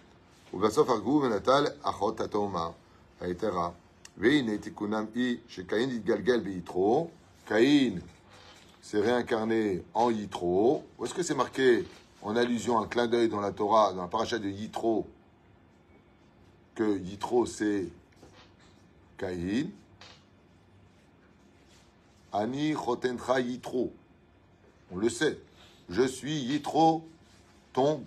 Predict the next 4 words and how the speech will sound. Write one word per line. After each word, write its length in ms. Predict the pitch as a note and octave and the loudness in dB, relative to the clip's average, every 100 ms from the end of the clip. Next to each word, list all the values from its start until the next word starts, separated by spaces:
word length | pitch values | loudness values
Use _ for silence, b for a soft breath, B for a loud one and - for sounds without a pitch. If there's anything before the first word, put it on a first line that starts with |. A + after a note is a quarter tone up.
| E2+ | 2
beau-père. 540 | A#2+ F#3 F3 C3+ G2 - - - - - - - - - _ _ _ _ - - - _ - - | 4 6 6 6 2 -8 -20 -20 -20 -20 -20 -20 -20 -20 _ _ _ _ -20 -20 -20 _ -18 -4
Ani, 380 | G#2+ A#2 C3+ C#3 - | -2 0 -2 -4 -4
quelle 160 | A#2 | 0
lettre ? 320 | A#2 B2 - | 0 -2 -10